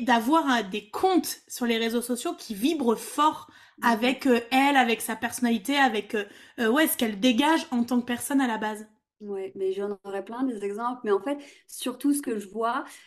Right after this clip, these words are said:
Speaker 2: euh, parce qu'en soi, je, je, je, je suis pas, euh, derrière dans, dans, dans leurs finances, et cetera. Je sais pas si elles signent beaucoup ou pas,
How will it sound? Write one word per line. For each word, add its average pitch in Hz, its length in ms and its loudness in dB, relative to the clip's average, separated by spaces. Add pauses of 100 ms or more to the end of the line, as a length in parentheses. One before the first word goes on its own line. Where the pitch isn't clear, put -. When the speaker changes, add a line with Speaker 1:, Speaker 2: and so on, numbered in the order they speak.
(180)
Speaker 2:
euh, 190 340 0
parce 196 160 -8
qu'en 196 140 -6
soi, 254 240 -2
je, 226 160 -6
je, 190 300 0
je, 190 200 -4
je 196 160 -8
suis 214 220 -10
pas, 226 360 -2
euh, 196 100 0
derrière 202 560 -2
dans, 175 260 0
dans, 165 340 -6
dans 170 160 -8
leurs 170 200 -8
finances, 202 500 -2
et 180 40 -16
cetera. 190 460 -6
Je 196 80 -10
sais 175 140 -12
pas 190 220 -12
si 208 100 -14
elles 202 100 -10
signent 202 240 -8
beaucoup 208 460 -8
ou 190 60 -14
pas, 262 200 -6